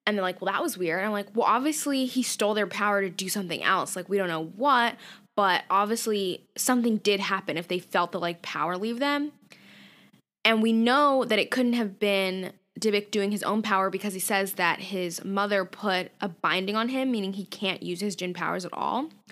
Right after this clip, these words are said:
And it turns out that he used the power he stole to unleash a water elemental on his new stepmom that he dislikes.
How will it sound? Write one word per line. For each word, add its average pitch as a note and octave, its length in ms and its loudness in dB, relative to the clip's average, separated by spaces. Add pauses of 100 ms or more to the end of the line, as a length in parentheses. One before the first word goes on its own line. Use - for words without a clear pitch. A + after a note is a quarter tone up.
(600)
And G3+ 280 4
it F#3 80 -2
turns B3 260 0
out G#3 220 2
that G3+ 100 2
he G#3 140 0
used F#3+ 640 -2 (260)
the F#3 160 -4
power F3+ 320 0
he G3 60 -2
stole F#3+ 400 -2
to F#3+ 260 -4
unleash F3+ 520 -6
a F#3+ 80 -2
water F3+ 380 0
elemental E3 560 -6
on F3 260 -2
his F3 220 -6
new F3+ 140 -4
stepmom E3+ 800 -6
that - 240 -8
he - 160 -12
dislikes. - 600 -12